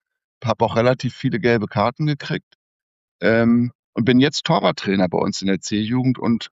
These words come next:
ähm, das, das wird auch ganz gut. Ich hab ein Riesentalent an der Hand. Ich sag aber nicht, wie der heißt, weil ich nicht möchte, dass der mir weggeholt wird hier vom Hof. Das ist ja verrückt.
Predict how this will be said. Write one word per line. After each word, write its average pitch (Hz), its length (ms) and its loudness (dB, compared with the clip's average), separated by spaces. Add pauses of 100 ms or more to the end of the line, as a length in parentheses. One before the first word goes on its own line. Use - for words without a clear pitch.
(120)
ähm, 110 320 2
das, - 260 -4
das 110 240 -4
wird - 140 0
auch 139 160 2
ganz 123 240 -4
gut. 127 160 -6
Ich - 60 -4
hab 107 120 -2
ein 113 200 2
Riesentalent 127 760 -2
an 123 140 0
der 120 140 2
Hand. 127 180 -2
Ich - 60 -12
sag 110 180 -2
aber 107 140 2
nicht, 113 180 -4
wie 110 60 -10
der 98 160 0
heißt, - 260 -4
weil 104 80 -2
ich - 80 -10
nicht - 160 -12
möchte, 107 260 -6
dass 98 140 -4
der 104 100 -2
mir 101 220 0 (320)
weggeholt 92 480 0
wird 90 160 -6
hier 98 160 -4
vom 90 180 -10
Hof. 101 240 -4
Das - 220 -10
ist - 160 -14
ja 98 80 -6
verrückt. 95 340 -6